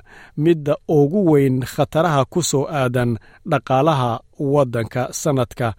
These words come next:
haatan aynu galnay. Deegaanka Lismore gudihiisa, ganacsiga kuwa waaweyn iyo kuwa yaryarkaaba aad ayay iyagu u hakisnaayeen, shaqo la'aana ay uga jirtay sababa la xidhiidha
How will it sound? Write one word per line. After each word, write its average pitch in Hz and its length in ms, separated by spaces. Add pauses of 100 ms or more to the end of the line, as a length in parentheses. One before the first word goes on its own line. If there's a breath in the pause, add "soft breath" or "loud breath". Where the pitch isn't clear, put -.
(180)
haatan 131 400
aynu 110 240
galnay. 120 400 (640)
Deegaanka 180 500
Lismore 165 520
gudihiisa, 151 1000
ganacsiga 156 920
kuwa 170 260
waaweyn 151 500
iyo 147 180
kuwa 165 280
yaryarkaaba 151 840 (480 loud breath)
aad 120 240
ayay 147 500
iyagu 165 520
u 185 140
hakisnaayeen, 143 1200
shaqo 139 360
la'aana 156 420
ay 160 120
uga 165 260
jirtay 123 400
sababa 143 380
la 156 120
xidhiidha 123 460